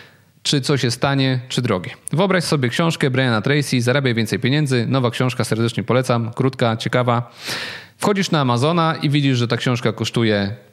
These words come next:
jakąś kwotę, na Allegro kosztuje jakąś kwotę, w jakiejś księgarni kosztuje jakąś kwotę.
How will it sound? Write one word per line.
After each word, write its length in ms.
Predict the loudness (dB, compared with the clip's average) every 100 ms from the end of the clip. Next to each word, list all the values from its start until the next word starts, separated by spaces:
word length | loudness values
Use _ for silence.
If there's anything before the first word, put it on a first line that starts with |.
| _ _ _ _ -2
jakąś 260 | -2 -2
kwotę, 480 | 0 0 2 0 0 -2
na 160 | 0
Allegro 280 | 2 2 0
kosztuje 260 | -2 -2 0
jakąś 240 | 0 -2
kwotę, 460 | 0 0 2 0 0 -6 -12 -2
w 20 |
jakiejś 260 | 0 0 -2
księgarni 480 | 0 0 2 0 -2
kosztuje 320 | -2 0 0
jakąś 260 | 0 -2
kwotę. 320 | -2 -4 -4